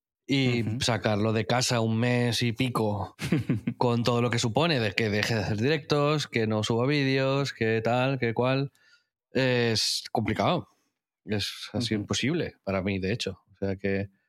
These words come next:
Speaker 1: em, a mí me parece una, una proeza y un, bueno, también un proyecto que hace que otros influencers lo miren y digan, "Ostras, eh, bueno,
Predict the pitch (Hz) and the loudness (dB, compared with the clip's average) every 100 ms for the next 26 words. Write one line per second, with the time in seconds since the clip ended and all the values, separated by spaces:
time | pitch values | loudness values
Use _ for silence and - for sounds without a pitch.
0 | _ _ _ _ _ - 110 104 98 98 | _ _ _ _ _ -4 0 0 0 0
1 | 92 87 101 101 104 107 113 104 101 98 | -2 0 0 0 -2 0 0 0 0 -2
2 | - 113 110 104 107 107 104 143 139 110 | -4 -2 -2 0 0 0 0 0 0 0
3 | 104 104 101 101 98 98 90 87 87 95 | 0 0 -2 -2 -2 -4 -6 -8 -16 -20
4 | _ _ _ _ - - _ _ _ _ | _ _ _ _ -12 -12 _ _ _ _
5 | _ _ _ _ _ _ 139 143 180 135 | _ _ _ _ _ _ 0 2 2 0
6 | 117 120 131 151 151 156 147 151 - 180 | 0 2 2 2 2 2 2 0 0 0
7 | 165 131 139 - 160 202 208 - 123 117 | 2 2 2 2 0 0 -2 0 2 2
8 | 123 135 127 139 123 139 143 143 156 175 | 0 0 0 0 2 0 0 2 2 2
9 | 170 - 127 120 117 135 143 175 160 135 | 0 0 0 0 2 2 2 2 2 2
10 | 120 113 - 135 - 123 117 110 104 104 | 0 0 0 0 0 -2 0 2 0 0
11 | 104 110 113 143 | -2 -2 -2 -2